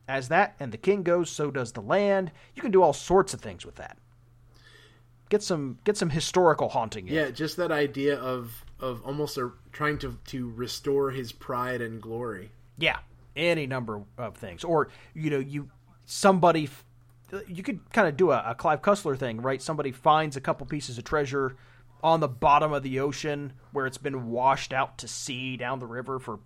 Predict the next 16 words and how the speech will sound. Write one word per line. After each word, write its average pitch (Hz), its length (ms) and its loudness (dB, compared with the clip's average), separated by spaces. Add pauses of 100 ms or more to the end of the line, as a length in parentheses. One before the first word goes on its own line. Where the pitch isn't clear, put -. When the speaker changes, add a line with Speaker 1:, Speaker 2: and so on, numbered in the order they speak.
(160)
Speaker 1:
you 127 120 -8
know, 92 240 -12
six, - 420 -12 (220)
eight 120 200 -12 (520)
centuries, 123 640 -10
whatever. 120 420 -4 (840)
And 131 500 0
all 151 180 4
of 147 80 0
a 143 40 -6
sudden, 143 520 0 (1400)
now 127 240 2
they 151 100 4
start 143 260 2
getting 143 180 0
haunted. 143 380 2